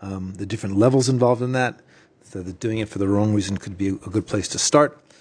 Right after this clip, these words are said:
If one is aware that that's not the ul-, ideal reason and, and aspires to do it for the right reason and can grow in their, in their motivation, their intent. He says, however,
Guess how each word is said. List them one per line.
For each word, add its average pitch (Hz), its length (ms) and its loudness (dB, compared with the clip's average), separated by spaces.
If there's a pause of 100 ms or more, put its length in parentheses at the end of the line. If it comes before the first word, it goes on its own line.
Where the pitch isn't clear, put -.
(260)
If - 240 -20
one 98 220 -10
is 90 100 -8
aware 117 480 2 (120)
that - 120 -16
that's 101 220 -6
not 110 240 -6
the - 340 -6
ul-, 113 140 -2 (100)
ideal 113 240 2
reason 110 340 2
and, 98 240 -6 (360)
and 92 160 -4
aspires 147 500 4
to 143 80 -6
do 139 100 2
it 143 80 -2
for - 80 -6
the 135 120 -2
right 131 160 2
reason 139 340 -2
and 120 140 -10
can 107 160 -10
grow 143 320 6
in 135 80 -2
their, 127 180 -2
in 123 220 -6
their 120 260 -4 (380)
motivation, 127 560 4
their 127 100 0
intent. 127 300 -2
He 123 40 -6
says, 123 180 -6
however, 156 480 4